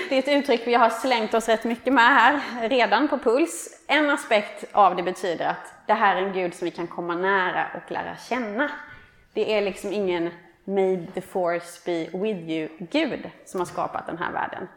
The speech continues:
Utan det är en personlig Gud, en Gud som vi kan komma nära, en Gud som vi kan lära känna. Det säger Bibeln, ja, det är bakgrunden till allt, till hela vår tillvaro, en personlig Gud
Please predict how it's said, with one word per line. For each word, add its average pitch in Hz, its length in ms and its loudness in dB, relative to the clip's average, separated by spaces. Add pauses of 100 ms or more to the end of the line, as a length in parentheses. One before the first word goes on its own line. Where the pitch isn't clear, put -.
(260)
Utan 185 220 -6
det 170 60 -4
är - 20 -4
en 170 80 -8
personlig 220 640 -2
Gud, 175 160 -8
en 175 120 -6
Gud 170 220 -6
som 175 100 -8
vi - 60 -20
kan 170 120 -10
komma 170 260 -10
nära, 277 360 2 (260)
en 214 140 -4
Gud 180 200 -4
som - 140 -10
vi - 60 -16
kan 185 100 -12
lära - 260 -8
känna. - 220 -8 (500)
Det 330 280 6
säger 220 260 2
Bibeln, 180 300 0
ja, 226 100 0
det 277 120 2
är 311 40 2
bakgrunden 262 560 4
till - 100 -4
allt, - 520 2
till 226 140 0
hela 208 200 2
vår 175 100 -4
tillvaro, 175 380 -4
en 165 80 -4
personlig 320 460 0
Gud 247 200 4